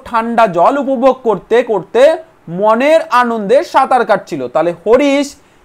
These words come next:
কি হালকা রোদ ও হা-, হালকা রোদ ও ঠান্ডা জল মানে খুব গরম জলও নয়, খুব ঠান্ডা জলও নয়, মাঝখানে, মানে খুব ঠান্ডা আর খুব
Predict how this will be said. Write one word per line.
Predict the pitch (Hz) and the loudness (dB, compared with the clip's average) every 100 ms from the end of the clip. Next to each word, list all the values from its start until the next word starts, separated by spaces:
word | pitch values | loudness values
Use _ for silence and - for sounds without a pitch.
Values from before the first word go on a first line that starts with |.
| _ - | _ -6
কি | 277 311 | -4 -2
হালকা | 302 196 220 254 254 285 | -4 2 2 2 2 2
রোদ | 247 202 208 269 302 285 | 2 2 6 6 6 6
ও | 285 269 | 6 6
হা-, | - 226 - 185 | 0 -6 -6 -2
হালকা | 196 220 262 | -2 0 0
রোদ | 214 294 320 | 2 2 2
ও | |
ঠান্ডা | - 240 233 233 | -4 -4 -2 0
জল | 180 135 - _ - | 0 -2 -6 _ -6
মানে | 269 285 - | -4 -4 -6
খুব | 208 247 302 285 277 _ _ - | -4 0 0 -2 -8 _ _ -10
গরম | 135 175 196 247 269 247 | 0 4 6 4 4 2
জলও | 277 277 285 | 4 4 4
নয়, | 285 285 294 285 _ - | 4 4 0 -6 _ -10
খুব | - 320 285 - | -4 -2 -2 -8
ঠান্ডা | 226 247 269 | -8 -2 2
জলও | 247 220 190 | 4 4 2
নয়, | 160 131 - - | 0 -4 -10 -6
মাঝখানে, | 214 294 - - 214 131 - | -2 0 -2 -4 -4 -4 -8
মানে | 202 | -10
খুব | 208 269 285 - | -6 -4 -6 -4
ঠান্ডা | 196 196 262 | -6 0 2
আর | 294 | 2
খুব | - 233 285 330 | -2 -4 -2 -2